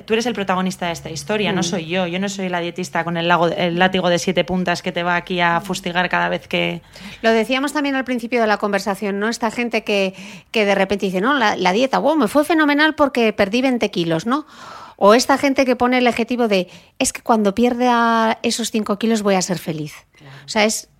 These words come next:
Speaker 2: el perder el peso es lo que me va a facilitar la felicidad, ¿no?
Speaker 1: Que va. Mira, yo, y esto es
Speaker 2: ¿Cuánto
Speaker 1: una
Speaker 2: lo ves en consulta
Speaker 1: mucho,
Speaker 2: eso?
Speaker 1: mucho, mucho. Eh, personas que pierden,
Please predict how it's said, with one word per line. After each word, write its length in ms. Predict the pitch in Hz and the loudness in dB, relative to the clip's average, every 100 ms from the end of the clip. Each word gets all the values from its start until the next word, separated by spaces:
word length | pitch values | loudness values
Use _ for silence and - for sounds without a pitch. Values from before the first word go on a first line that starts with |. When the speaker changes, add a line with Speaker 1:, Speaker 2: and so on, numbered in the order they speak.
| _ - | _ 0
Speaker 2:
el 140 | 208 | 2
perder 320 | 233 226 262 | 4 4 4
el 140 | 294 285 | 4 4
peso 560 | 285 302 - 330 359 - - | 4 4 2 2 0 -8 -8
es 160 | 240 233 | -2 0
lo 100 | 240 | 0
que 120 | 233 | 2
me 80 | 226 | 4
va 100 | 220 | 4
a 40 | |
facilitar 480 | 214 226 214 208 202 | 2 -2 -2 0 2
la 200 | 196 185 | 2 2
felicidad, 540 | 180 165 156 160 160 | 2 -2 -2 -2 0
¿no? 200 | 160 233 - _ _ _ _ _ | -2 -4 -8 _ _ _ _ _
Speaker 1:
Que 140 | - 151 | -10 -8
va. 280 | 135 139 - - - - _ | -6 -8 -10 -20 -20 -20 _
Mira, 320 | 185 165 165 208 | 0 0 -2 0
yo, 460 | 185 196 202 202 - _ _ - - | 6 6 6 2 -10 _ _ -20 -14
y 120 | 226 202 | -2 0
esto 140 | 196 | 4
es 60 | 226 | 6
Speaker 2:
¿Cuánto 200 | 226 269 | 8 8
Speaker 1:
una 140 | 269 | 8
Speaker 2:
lo 60 | 247 | 6
ves 180 | 233 | 4
en 100 | 240 | 2
consulta 520 | 233 220 196 208 226 196 | 2 2 2 2 2 2
Speaker 1:
mucho, 120 | 180 | 0
Speaker 2:
eso? 220 | 170 175 | -2 -2
Speaker 1:
mucho, 460 | 208 208 - 170 160 | -2 -2 -2 -6 -6
mucho. 400 | 196 202 - 175 - - - - | -4 -4 -4 -8 -10 -20 -18 -4
Eh, 260 | 196 196 190 | 0 0 0
personas 420 | 185 214 220 202 | -2 0 0 0
que 120 | 202 | 0
pierden, 500 | 202 208 208 190 185 | 4 4 4 2 0